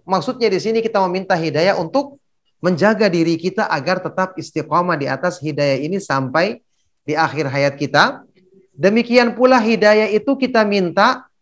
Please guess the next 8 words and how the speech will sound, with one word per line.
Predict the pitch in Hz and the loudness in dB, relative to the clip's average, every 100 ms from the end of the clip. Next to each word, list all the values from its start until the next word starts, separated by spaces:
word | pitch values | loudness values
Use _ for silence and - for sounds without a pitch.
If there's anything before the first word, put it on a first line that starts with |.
| _ | _
supaya | - - 233 233 208 226 254 | -8 -2 0 4 4 4 2
menyempurnakan | 240 226 226 202 214 208 247 262 254 | 2 2 0 0 -2 0 -2 0 -2
hidayah | 202 185 175 175 | 0 2 4 4
kita | 214 214 208 | 2 -4 -2
yang | 170 | -2
sudah | 139 143 139 | -4 -2 0
ada. | 160 147 139 _ _ _ _ _ _ _ _ _ _ _ _ _ _ | 0 -2 -8 _ _ _ _ _ _ _ _ _ _ _ _ _ _
Ya, | 143 151 226 - _ | 0 2 2 -2 _